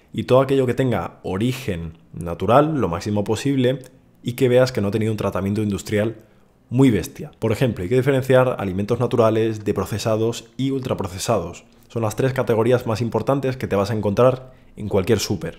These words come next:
Ultraprocesados, pues todo aquello que veas que no sale de la tierra, no cuelga de un árbol, se nota bastante. Los donetes, por ejemplo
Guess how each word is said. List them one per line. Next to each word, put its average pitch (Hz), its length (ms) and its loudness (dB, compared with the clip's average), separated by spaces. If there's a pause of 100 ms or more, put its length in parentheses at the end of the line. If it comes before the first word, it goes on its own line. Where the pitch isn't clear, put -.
Ultraprocesados, 127 800 2
pues - 180 -8
todo 123 140 4
aquello 123 240 2
que 117 80 -2
veas 113 300 2
que 98 360 -2 (220)
no 113 220 2
sale 85 420 -2
de 104 140 -6
la 87 160 -6
tierra, 117 440 2
no 110 340 -2
cuelga 113 300 2
de 82 80 -8
un 87 80 -2
árbol, 113 440 4 (260)
se - 180 -8
nota 107 200 4
bastante. 101 580 -2
Los 90 220 -6
donetes, 95 480 -2
por 104 140 0
ejemplo 117 600 -2